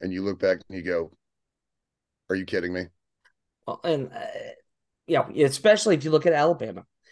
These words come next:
Speaker 2: And frankly, if you look at how things kinda shook out with Miami this past week, asking yourself additional questions,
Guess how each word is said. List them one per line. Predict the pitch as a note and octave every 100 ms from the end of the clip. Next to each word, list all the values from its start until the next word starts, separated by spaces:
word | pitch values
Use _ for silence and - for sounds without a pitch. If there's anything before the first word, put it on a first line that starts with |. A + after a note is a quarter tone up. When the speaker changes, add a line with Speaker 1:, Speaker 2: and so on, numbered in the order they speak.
| _
Speaker 2:
And | E3 D#3+ - -
frankly, | E3+ G3 C#4+ G#3 D3+ A2+
if | B2+
you | C#3+
look | C#3 E3+ -
at | D#3+
how | D3+ D3+ C#3+
things | - D3+ C#3 C3+
kinda | D3+ B2+
shook | - C#3+
out | D3 A2+
with | A2+ A#2+
Miami | B2 A#2 A#2 A2
this | G#2 -
past | - E3 F#3 -
week, | G2+ D#2+ - _ _ -
asking | B2+ C#3+ - C#3
yourself | B2 D3 A#2
additional | A2+ C3 F3 B2
questions, | - G2+ - F2+ E2 - -